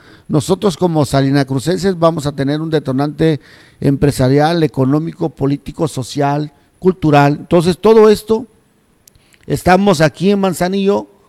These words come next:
hoy para aprender de cómo la movilidad en ese sentido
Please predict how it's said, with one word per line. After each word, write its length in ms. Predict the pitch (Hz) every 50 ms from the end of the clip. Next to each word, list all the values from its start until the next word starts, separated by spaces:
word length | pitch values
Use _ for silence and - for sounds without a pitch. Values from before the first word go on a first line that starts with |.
| _ _ _ -
hoy 300 | 175 190 214 240 262 - _ _ _ _ _ _ _ _ _ _ _ _ _ _
para 220 | - 135 139 135 135
aprender 680 | 123 - - 143 147 143 151 160 180 185 180 - - - _ - _ _ _ _ _ _ -
de 160 | 139 147 139
cómo 560 | - _ - 196 196 190 190 196 196 190 185
la 160 | 160 151 143
movilidad 720 | 139 143 143 139 135 139 135 139 139 131 143 156 165 156 151
en 140 | 143 139
ese 180 | 151 160 147 -
sentido 560 | 156 147 131 131 - 185 190 175 170 175 180